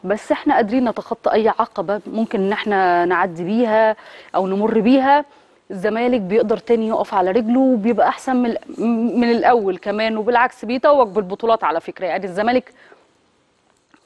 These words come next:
كل ما بيعدي بأزمة أو كل ما بيمر بأزمة بيطلع منها وبيقف على رجليه وبيبقى أحسن من الأول كمان،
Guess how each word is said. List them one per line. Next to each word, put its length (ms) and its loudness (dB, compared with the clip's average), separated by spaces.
كل 240 2
ما 120 -2
بيعدي 540 0
بأزمة 640 -2
أو 160 -2
كل 300 0
ما 100 0
بيمر 360 0
بأزمة 480 0
بيطلع 460 0
منها 560 -2
وبيقف 800 0
على 180 0
رجليه 220 -4
وبيبقى 280 0
أحسن 280 -6
من 160 -6
الأول 380 0
كمان، 580 -4